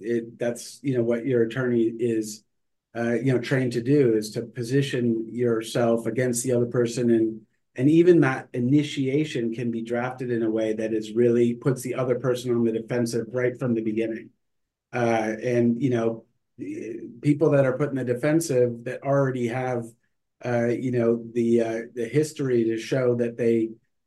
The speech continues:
that they can be re-, very reactive, uh, and explosive in that reaction. You know, you wanna keep things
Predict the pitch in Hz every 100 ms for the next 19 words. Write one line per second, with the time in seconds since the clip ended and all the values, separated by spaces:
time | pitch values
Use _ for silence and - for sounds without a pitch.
0 | _ 117 117 123 117 127 117 120 117 123
1 | 120 120 131 131 123 117 117 123 - 123
2 | 113 110 107 - 117 113 120 113 - -
3 | 185 180 135 120 117 117 120 117 120 110
4 | 110 - 113 113 107 - _ _ - 139
5 | 135 123 127 143 170 160 156 139 - 135
6 | 131 120 120